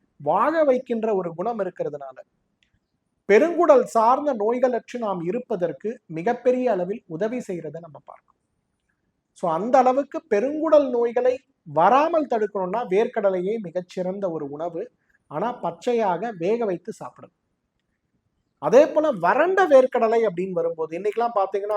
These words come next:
பீனட் பட்டர்னு ஒண்ணு சொல்றாங்க. குழந்தைகளுக்கு தேவையான புரதச்சத்து அப்படிங்கிறது இன்றைக்கு மிகப்பெரிய அளவுல பீனட் பட்டர்.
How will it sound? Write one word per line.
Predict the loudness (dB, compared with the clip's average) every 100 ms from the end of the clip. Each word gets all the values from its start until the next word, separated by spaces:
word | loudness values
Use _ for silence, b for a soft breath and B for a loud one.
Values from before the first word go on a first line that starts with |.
| -4
பீனட் | -4 -2 -4 -4
பட்டர்னு | -4 -4 -6 -8
ஒண்ணு | -12 -18
சொல்றாங்க. | -18 -18 -20 _ _ _ _ _ _ _ _
குழந்தைகளுக்கு | 0 4 8 6 4 0 -2 -2
தேவையான | 2 2 2 0 -2 -6 -6 0
புரதச்சத்து | 2 2 0 -4 -6
அப்படிங்கிறது | -4 -2 -4 -4 -4 -2
இன்றைக்கு | -4 -4 -8 -8
மிகப்பெரிய | -6 -6 -4 -6 -4 -4
அளவுல | -6 -10 -12 _ _ _ _ _ -6
பீனட் | -2 0 0
பட்டர். | -2 -2 -6